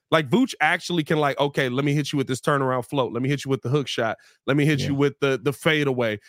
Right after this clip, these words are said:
Speaker 1: Uh, let me hit you just straight up body you up and, and go to the bucket and make the lay." Like, there's more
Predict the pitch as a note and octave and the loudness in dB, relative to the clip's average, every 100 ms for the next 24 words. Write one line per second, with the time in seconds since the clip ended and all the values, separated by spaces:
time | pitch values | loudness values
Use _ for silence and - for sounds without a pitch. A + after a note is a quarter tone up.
0 | _ - C#3 C3+ C#3 D#3 D3+ E3 - D3+ | _ 0 2 2 0 0 2 0 -2 -4
1 | C3 D3+ - C3 - G3+ F3 D#3+ C#3 D#3 | -2 -2 -4 -10 -4 -2 0 0 0 0
2 | D3+ D3+ D3 D#3 D3 C#3+ D3 D3 D3+ D#3 | 0 0 2 2 0 -2 0 0 0 0
3 | - C#3 C3+ D3+ D#3 C#3 D3 C#3 D3 C#3+ | -2 0 2 0 0 0 0 0 -2 0
4 | C3 - _ _ - F3+ D3 F3+ G#3+ | -2 -6 _ _ 0 2 2 2 2